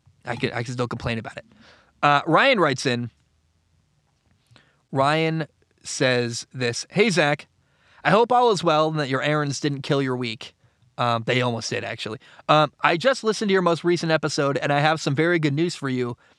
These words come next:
as it relates to the Lions. Per Ian Rappaport, the Lions do not view Jared Goff as a bridge quarterback.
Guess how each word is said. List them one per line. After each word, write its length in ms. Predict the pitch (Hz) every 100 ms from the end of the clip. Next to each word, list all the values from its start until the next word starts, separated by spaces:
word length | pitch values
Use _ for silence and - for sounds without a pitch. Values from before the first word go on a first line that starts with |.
| _ _ _ _ _ -
as 120 | 143
it 60 | 151
relates 340 | 151 131 127 -
to 100 | 151
the 100 | 170
Lions. 560 | 240 277 143 135 - _ _ _ _ _ -
Per 200 | 220 247
Ian 240 | 233 202
Rappaport, 540 | 185 196 175 147 135 - _ -
the 120 | 156
Lions 480 | 165 202 302 320 220
do 100 | 220
not 260 | 196 202 151
view 220 | 185 180
Jared 320 | 170 170 165
Goff 260 | 165 156 147
as 160 | 135
a 60 | 143
bridge 260 | 131 151
quarterback. 480 | - 185 135 107 -